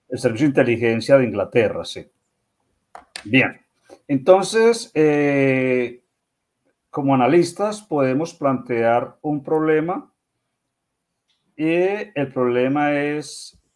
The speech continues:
quién está detrás del atentado contra la población que, eh, moscovita de un pueblo que está a veinticinco kilómetros de Moscú,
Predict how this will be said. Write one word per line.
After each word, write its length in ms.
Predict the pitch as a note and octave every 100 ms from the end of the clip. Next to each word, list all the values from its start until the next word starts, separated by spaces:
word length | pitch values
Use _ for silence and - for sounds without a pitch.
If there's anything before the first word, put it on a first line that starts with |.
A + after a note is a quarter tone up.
| _ _ _ _ _ _
quién 560 | D#3 D#3 D3 D3+ D#3+ -
está 520 | A#2+ - - A2+ A2+
detrás 500 | A#2+ A#2+ B2 A#2+ A2+
del 160 | A#2+
atentado 1160 | A#2+ A#2 B2 A#2+ A#2 B2+ A#2 G#2+ A2 A#2 B2+ - _ _ _ _ _ _
contra 920 | - C#3+ C#3 C3+ C#3+ D3 D3+ D3+ - _ _ _ _ _ _ _ _
la 400 | B2 A#2+ A2+ -
población 840 | C#3+ D3 D3 - D3+ C3+ C3+ C3+
que, 200 | - C#3 C3
eh, 520 | F#2+ B2 A#2 G#2+ G#2+
moscovita 1000 | A#2+ C#3 - D#3+ C#3+ B2+ E3 F3+ - - _ _ _
de 220 | A2+ G#2
un 240 | G#2 A2+
pueblo 480 | - C#3 C3+ C#3 C#3+
que 100 | G#2
está 420 | - - A2 G#2+
a 40 | A2+
veinticinco 760 | B2 A#2 - G#2+ G#2 G#2 B2+
kilómetros 580 | - A2 G#2+ A2+ - B2
de 100 | C3+
Moscú, 580 | C#3+ C3+ - D3 D3+